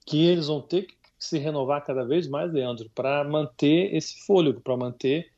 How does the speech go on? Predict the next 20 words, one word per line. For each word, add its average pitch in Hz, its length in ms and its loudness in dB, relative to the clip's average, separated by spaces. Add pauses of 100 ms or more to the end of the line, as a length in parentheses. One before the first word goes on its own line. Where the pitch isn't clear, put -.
(220)
essa 127 340 -2
juventude 139 1000 2
ávida 139 640 0 (540)
por, 147 300 2
por 139 200 2
esse 147 240 0
tipo 160 220 -4
de 208 100 0
filme. 139 400 2 (600)
Acho 147 120 -2
que - 60 -10
vai 185 80 2
ser 202 100 0
um 180 80 2
belo 208 240 0
teste 135 720 -2
esse 127 640 -4
Homem-Aranha, 123 720 -4 (100)
sabe, 107 540 -4
é, 110 340 -4